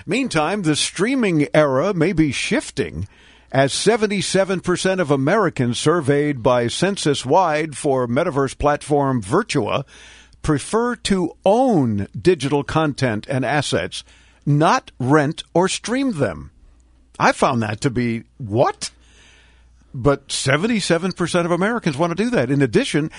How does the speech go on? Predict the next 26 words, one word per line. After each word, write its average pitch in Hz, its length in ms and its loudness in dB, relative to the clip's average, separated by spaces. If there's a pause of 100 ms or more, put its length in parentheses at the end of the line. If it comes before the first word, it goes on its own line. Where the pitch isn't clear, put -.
(220)
twenty-eight 196 600 0
percent 139 360 2
of 101 120 0
respondents 135 640 0
spend 160 360 0
more 156 260 2
than 135 200 0
forty-nine 180 800 0
dollars 170 400 2
a 147 60 4
month 165 480 0 (440)
on 143 240 2
digital 180 480 0
assets 143 640 0
that 127 260 0
they 139 340 0 (100)
own. 170 560 2 (300)
Now, 160 140 4
that 165 140 2
includes 147 500 0
music, 143 640 0
digital 143 520 0
art, 135 480 2 (220)
huh, 220 200 0 (560)
and 151 300 2
in-game 170 800 4